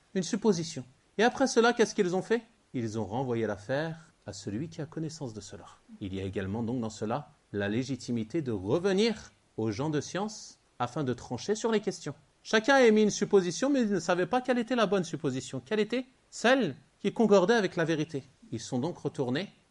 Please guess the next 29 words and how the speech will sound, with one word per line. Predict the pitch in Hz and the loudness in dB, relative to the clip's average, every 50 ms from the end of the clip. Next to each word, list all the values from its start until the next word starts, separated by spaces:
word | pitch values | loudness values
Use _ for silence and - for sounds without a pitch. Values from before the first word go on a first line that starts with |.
| _ | _
aux | - 180 | -4 -4
savants, | - - 233 240 208 208 170 156 - - _ _ _ _ | 0 2 4 4 4 4 2 0 -4 -12 _ _ _ _
qui | - - | -2 0
étaient | 143 139 - 175 190 220 240 220 - _ _ _ _ | 0 2 4 6 6 6 4 2 -6 _ _ _ _
à | 143 | -2
leur | 139 139 127 | 0 0 0
époque | 127 127 - 180 - - | 0 0 0 -2 -2 -2
le | 135 | -2
messager | 117 120 135 - - 139 113 123 | 0 0 -2 -2 -2 -4 -4 -4
d'Allah, | 113 107 107 107 107 127 151 147 - - - - - _ _ _ _ | -4 -2 -4 -2 0 2 2 0 0 -4 -10 -20 -20 _ _ _ _
sallallahu | - - - 151 135 127 120 117 131 131 123 120 113 110 98 | -10 -2 2 2 4 4 2 2 2 2 2 2 0 0 0
alayhi | 82 101 110 - 120 117 110 | 0 0 0 0 0 -2 -2
wa | 98 98 | -4 -4
sallam. | 95 - - 104 95 92 92 92 92 - - - _ _ _ _ - | -4 -4 -4 -2 -2 -2 -4 -6 -8 -10 -14 -20 _ _ _ _ 6
Alors | 139 151 196 233 240 240 | 10 12 12 12 12 12
le | 226 - | 10 10
prophète, | - - 208 - 247 240 - | 10 8 6 6 6 4 4
sallallahu | - - 202 190 180 175 175 185 180 175 175 175 | 4 6 6 8 8 8 8 8 8 8 8 8
alayhi | 147 139 147 160 143 143 139 | 8 8 6 6 4 2 0
wa | 123 117 | 0 -2
sallam, | - - - 151 135 123 131 151 160 139 107 95 - - _ _ _ _ | -2 -2 0 0 2 2 0 0 -2 -4 -4 -6 -10 -16 _ _ _ _
leur | - 110 123 123 127 | 4 6 6 6 6
a | 143 147 | 6 4
informé | 175 185 180 - 160 120 127 131 131 139 175 180 - - _ _ _ _ _ _ - | 4 2 2 2 0 2 2 4 4 2 2 0 -4 -12 _ _ _ _ _ _ 0
des | 113 139 | 2 2
caractéristiques | 135 - 220 208 208 190 - - 170 151 151 143 - - 214 220 220 - - - - - _ _ _ _ | 6 6 6 8 6 6 4 2 2 4 4 4 4 2 2 0 0 -2 -6 -12 -14 -16 _ _ _ _
desquelles | - 117 143 - - 185 165 | 2 2 2 4 4 2 2
se | - - 147 | 2 0 -2
part | 127 - 147 147 175 180 - - - - | 0 2 4 4 4 4 0 -4 -14 -20